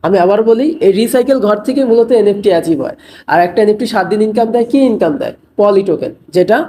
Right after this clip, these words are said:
হান্ড্রেড বিলিয়ন সাপ্লাই আছে মার্কেটে, এটা এখন চলতেছে। ওকে, কত্রতে দেখবেন যে প্রথমেই ফিফটি পার্সেন্ট আপনি প্রফিট পাবেন, প্রথমেই, প্রথম চারটা থেকে, আর পরের দুইটা থেকে এনএফটি পাবেন।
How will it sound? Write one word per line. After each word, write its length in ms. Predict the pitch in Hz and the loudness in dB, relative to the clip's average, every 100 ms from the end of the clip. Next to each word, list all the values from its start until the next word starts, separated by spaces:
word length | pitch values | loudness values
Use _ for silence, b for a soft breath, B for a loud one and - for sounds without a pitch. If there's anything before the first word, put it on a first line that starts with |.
| B B B _ _ | B B B _ _
হান্ড্রেড 340 | 196 202 202 180 | -2 0 0 0
বিলিয়ন 220 | 202 202 | 0 0
সাপ্লাই 400 | 202 175 180 151 | 0 -2 0 0
আছে 180 | 160 262 | 0 0
মার্কেটে, 440 | 208 165 175 175 | 0 0 -2 -2
এটা 180 | 170 165 139 - - - | 0 0 0 -6 -16 -6
এখন 280 | 160 170 180 170 | -4 0 0 2
চলতেছে। 440 | 220 185 160 - - - _ _ _ _ _ _ _ _ _ _ - | 0 0 -2 -4 -16 -20 _ _ _ _ _ _ _ _ _ _ -4
ওকে, 200 | 202 165 196 | -2 0 0
কত্রতে 400 | 208 220 269 262 | -2 0 0 2
দেখবেন 360 | 233 175 180 | 0 0 -2
যে 100 | 190 | 0
প্রথমেই 600 | 202 - 220 226 262 220 214 | -4 0 0 2 2 2 2
ফিফটি 360 | 226 226 269 | -2 0 0
পার্সেন্ট 360 | 262 226 240 208 | 0 0 0 0
আপনি 200 | 202 202 | 0 0
প্রফিট 360 | 202 170 180 - | 0 0 -2 -4
পাবেন, 220 | 123 - - _ _ _ _ _ | -6 -8 -14 _ _ _ _ _
প্রথমেই, 480 | 208 202 165 113 - - | 0 2 0 -2 -6 -2
প্রথম 200 | 190 208 | 0 2
চারটা 260 | 208 208 208 | 0 0 -2
থেকে, 160 | 208 | 0
আর 120 | 247 - | -2 0
পরের 220 | 196 185 | -2 0
দুইটা 220 | 190 196 | 0 0
থেকে 220 | 196 190 277 - - - _ | -2 0 -2 -4 -16 -20 _
এনএফটি 320 | 202 196 202 | 0 0 0
পাবেন। 300 | 160 123 110 | -2 -4 -8